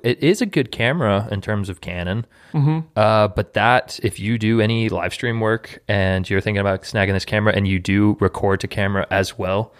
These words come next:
Speaker 1: as
Speaker 2: Mm-hmm.
Speaker 1: just do a live stream switch, uh, don't recommend it.
Speaker 2: <laughs> So
Speaker 1: Uh, in fact, it doesn't work. <laughs>
Speaker 2: Is that true as well for the, like, 'cause I, I'm pretty sure you could plug it in over U S B and use it as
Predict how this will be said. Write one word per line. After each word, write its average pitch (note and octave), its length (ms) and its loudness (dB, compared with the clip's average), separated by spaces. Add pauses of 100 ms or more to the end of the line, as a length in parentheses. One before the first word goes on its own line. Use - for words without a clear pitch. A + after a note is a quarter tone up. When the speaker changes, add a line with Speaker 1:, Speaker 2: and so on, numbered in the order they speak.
(160)
Speaker 1:
as D#3+ 80 -2 (120)
Speaker 2:
Mm-hmm. C#3 40 -4
Speaker 1:
just G#2+ 220 -6
do G2 180 0
a F#2+ 40 2
live F2+ 240 -2
stream F#2 240 -6
switch, - 360 0 (420)
uh, G2 220 4 (300)
don't A#2+ 240 4
recommend G#2 400 -4
it. - 80 -20 (260)
Speaker 2:
<laughs> D#3 120 -2
So G3+ 80 4 (120)
Speaker 1:
Uh, F#2+ 420 4 (220)
in C3+ 160 2
fact, C3 240 2
it A#2 80 -4
doesn't A2+ 220 0
work. - 240 -10 (380)
<laughs> - 360 -4
Speaker 2:
Is C#3+ 140 0
that F3+ 340 2
true E3+ 460 2
as C#3 160 -2
well C#3 340 2
for C3+ 800 0
the, B2 420 0
like, A#2 440 -4
'cause C3 180 -4
I, C#3 120 2 (120)
I'm D3 100 0
pretty E3 180 4
sure D#3 120 4
you C#3+ 60 2
could C3 140 -2
plug C#3 240 0
it C3 80 0
in C3 200 0
over B2 220 -2
U B2 240 0
S A#2 140 -4
B D3 380 0
and C3 200 2
use B2 160 0
it B2+ 100 0
as A2+ 460 -4